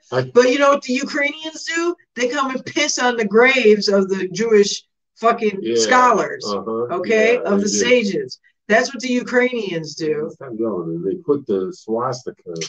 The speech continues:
Speaker 2: I've never stopped yelling.
Speaker 1: They put the swastikas on the graves too over there,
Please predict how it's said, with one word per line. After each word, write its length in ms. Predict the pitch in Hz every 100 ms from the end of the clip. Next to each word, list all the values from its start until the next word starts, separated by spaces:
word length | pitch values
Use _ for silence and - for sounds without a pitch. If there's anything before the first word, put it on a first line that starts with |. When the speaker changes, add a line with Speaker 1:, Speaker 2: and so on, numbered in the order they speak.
| - 202 - _ -
Speaker 2:
I've 140 | 403 381
never 220 | 359 339
stopped 320 | 226 196 170 160
yelling. 320 | 160 - 175
Speaker 1:
They 80 | 104
put 220 | - 131
the 80 | 127
swastikas 800 | 110 120 123 127 - 104 101 90
on 260 | 98 95 92
the 100 | 90
graves 520 | 90 95 95 92 -
too 300 | - 131 107
over 200 | 90 85
there, 260 | 87 90